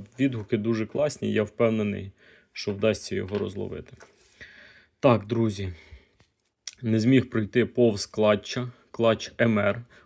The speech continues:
У мене є звичайний клатч, зараз вам показую. Ось такий, друзі, у мене є звичайний клатч, клатч С Р.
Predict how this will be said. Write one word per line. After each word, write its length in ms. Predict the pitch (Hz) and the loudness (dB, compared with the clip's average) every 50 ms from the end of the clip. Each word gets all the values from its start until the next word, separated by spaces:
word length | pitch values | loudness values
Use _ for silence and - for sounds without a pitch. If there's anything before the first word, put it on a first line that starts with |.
| _ - | _ -2
У 40 | 113 | 0
мене 220 | 120 123 123 113 | 2 2 2 2
є 180 | 107 107 113 104 | 0 0 -2 -2
звичайний 640 | 98 104 107 123 120 - 107 104 104 104 107 107 | -2 0 0 0 0 0 -2 -2 -2 -2 -4 -4
клатч, 400 | 107 - - 113 113 113 - - - | -4 -4 -2 -2 -2 -2 -6 -10 -14
зараз 420 | 107 101 107 107 107 104 98 - | -6 -2 -2 0 0 -2 -4 -4
вам 140 | 107 101 98 | -6 -6 -6
показую. 640 | - - 98 - - 98 98 95 98 101 107 120 120 120 _ _ _ _ _ _ _ _ _ _ _ _ _ _ _ _ - - _ _ _ _ _ _ _ _ _ _ _ _ _ _ _ _ _ _ | -6 -10 -10 -6 -6 -6 -6 -4 -6 -8 -8 -8 -8 -10 _ _ _ _ _ _ _ _ _ _ _ _ _ _ _ _ -20 -20 _ _ _ _ _ _ _ _ _ _ _ _ _ _ _ _ _ _
Ось 160 | - 120 113 - | -4 -4 -2 -2
такий, 280 | - 113 104 120 113 | -4 0 2 2 2
друзі, 320 | 107 113 110 110 104 107 110 | 2 2 -2 -2 0 0 0
у 20 | |
мене 260 | 107 110 107 107 110 | 0 2 2 2 2
є 140 | 107 107 104 | 0 0 -2
звичайний 580 | 101 104 104 98 - - 104 104 104 107 107 101 | -2 -4 -6 -4 -2 -2 0 0 0 0 -2 -2
клатч, 460 | - 110 110 117 123 123 - - - _ _ _ | 0 2 2 2 2 0 -6 -12 -18 _ _ _
клатч 460 | - _ - 117 110 104 95 - - _ | -20 _ 0 0 0 0 0 -6 -10 _
С 240 | - 110 - - - | -6 -6 -6 -4 -2
Р. 200 | 120 - - - | -2 -2 -2 -2